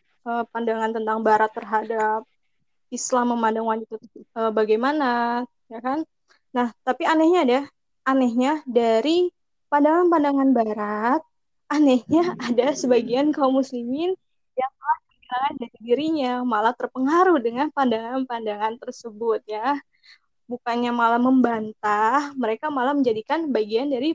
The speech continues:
penyebaran pemikiran mereka. Mereka malah menjadi bagian dari turut andil ya,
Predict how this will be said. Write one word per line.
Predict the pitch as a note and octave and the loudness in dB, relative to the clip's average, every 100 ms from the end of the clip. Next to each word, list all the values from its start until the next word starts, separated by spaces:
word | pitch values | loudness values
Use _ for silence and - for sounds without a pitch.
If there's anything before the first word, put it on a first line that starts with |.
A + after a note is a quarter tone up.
| - | -2
penyebaran | B3+ G#3+ G#3+ D4 D4+ | -2 -2 -2 -4 0
pemikiran | B3+ B3 A#3+ E4+ G#4+ _ _ _ - - D4 | 0 2 0 0 -2 _ _ _ -20 -18 -4
mereka. | C#4+ D#4 _ D#4 C#4+ C4+ - _ _ - _ C4+ | -2 -2 _ -4 -4 -4 -10 _ _ -20 _ -4
Mereka | B3+ - E4 | -4 0 0
malah | D#4 B3 C4 D4+ | 2 0 0 0
menjadi | D4 B3 A3+ B3 B3+ | 2 2 0 0 -2
bagian | A3+ G3+ A3+ C#4 C#4+ | -4 -6 -6 -2 -2
dari | G#3+ G#3 B3 F4 F4+ _ _ _ _ _ _ _ | -2 -4 0 0 0 _ _ _ _ _ _ _
turut | C#4+ D4 | 0 2
andil | C#4+ D#4 D4+ D#4 B3 | 4 4 6 4 2
ya, | A3 | 0